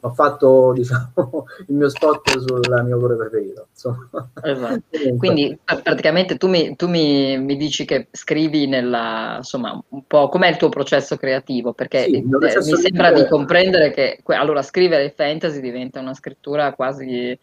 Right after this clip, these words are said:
Speaker 2: diciamo, di mestiere, non, non, non è una scrittura, come dicevamo, di pulsione, quindi deve essere costruita in maniera strategica,
Speaker 1: Sì.
Speaker 2: costruendo ovviamente tutta la trama, sapendo dove, come, eccetera.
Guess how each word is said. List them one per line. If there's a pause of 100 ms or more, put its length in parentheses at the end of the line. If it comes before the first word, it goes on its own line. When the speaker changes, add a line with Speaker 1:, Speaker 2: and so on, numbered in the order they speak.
(380)
Speaker 2:
diciamo,
di
mestiere,
non,
non,
non
è
una
scrittura,
come
dicevamo,
di
pulsione,
quindi
deve
essere
costruita
in
maniera
strategica,
Speaker 1:
Sì.
Speaker 2:
costruendo
ovviamente
tutta
la
trama,
sapendo
dove,
come,
eccetera.